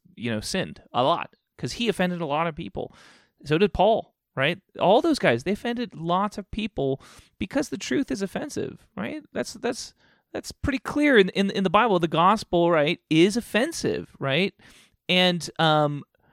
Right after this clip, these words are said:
it, because it calls you a sinner, <laughs> right? The gospel calls you a sinner and calls for you to repent. And, uh, of course it's gonna be offensive, but what's happened in our culture is, you know, once you,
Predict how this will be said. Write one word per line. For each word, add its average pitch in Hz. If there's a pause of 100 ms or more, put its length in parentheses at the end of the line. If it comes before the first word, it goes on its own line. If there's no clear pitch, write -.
(240)
it, 165
because 214
it 226
calls 247
you 247
a 233
sinner, 294 (220)
<laughs> -
right? 208 (320)
The 180
gospel 180
calls 233
you 240
a 240
sinner 226
and 180
calls 202
for 185
you 180
to -
repent. 170 (640)
And, 185 (420)
uh, - (880)
of -
course 320
it's 311
gonna 180
be 135
offensive, 127 (320)
but 185 (180)
what's 170
happened 214
in 185
our 147
culture 151 (680)
is, 165
you 156
know, 170
once 175
you, 269